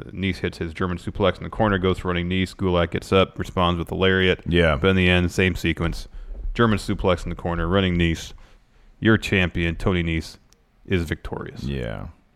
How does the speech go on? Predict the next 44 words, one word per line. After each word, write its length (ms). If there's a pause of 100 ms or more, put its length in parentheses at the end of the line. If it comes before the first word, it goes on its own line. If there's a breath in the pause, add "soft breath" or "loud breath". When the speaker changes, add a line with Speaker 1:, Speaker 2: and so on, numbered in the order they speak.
(280)
Speaker 2:
So 360 (100)
good 380
for 440
Speaker 1:
The 220
good 240
physical 720
twenty-minute 520
match 280
or 20
so. 80
Speaker 2:
I 240
totally 640
forgot 600
to 60
put 220
up 220
a 100
stupid 400
thread 540
on 240
these 180
shows. 640
Speaker 1:
Oh, 120
yeah? 300 (200)
Speaker 2:
Man, 480 (160)
I 60
really 260
need 80 (140)
Speaker 1:
Oops. 340
Speaker 2:
to 100
get 160
more 260
on 200
the 80
ball 320
with 100
that. 300
Speaker 1:
Well, 100
there's 140
a 40
lot 200
going 220
on. 260 (120)
Speaker 2:
Yeah. 400